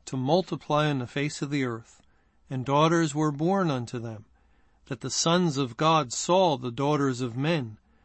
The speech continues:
that they were fair, and they took them wives of all which they chose.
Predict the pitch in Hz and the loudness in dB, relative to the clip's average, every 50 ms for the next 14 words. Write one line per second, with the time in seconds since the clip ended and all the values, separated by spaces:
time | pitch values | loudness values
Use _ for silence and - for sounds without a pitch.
0 | _ _ _ _ - - - 143 135 127 143 151 - - 208 220 208 165 131 107 | _ _ _ _ -10 -4 -2 -2 0 0 -2 -2 -2 -2 -2 0 0 0 -2 -4
1 | - _ _ _ _ _ _ _ _ _ 147 147 147 147 139 - - 208 - - | -8 _ _ _ _ _ _ _ _ _ -2 0 0 0 0 -2 -4 -6 -4 -2
2 | 160 147 139 135 131 139 156 180 180 156 131 127 120 - 151 131 117 143 147 160 | -2 0 0 0 2 2 4 4 4 2 0 -2 -4 -4 -6 -4 -2 0 2 4
3 | 170 175 175 180 175 - - - 180 170 170 160 - - - 175 165 147 123 110 | 4 4 2 0 -4 -6 -6 -4 -2 -2 -2 -2 -2 -2 0 0 2 0 -2 -4
4 | 107 - - - - | -8 -14 -20 -20 -20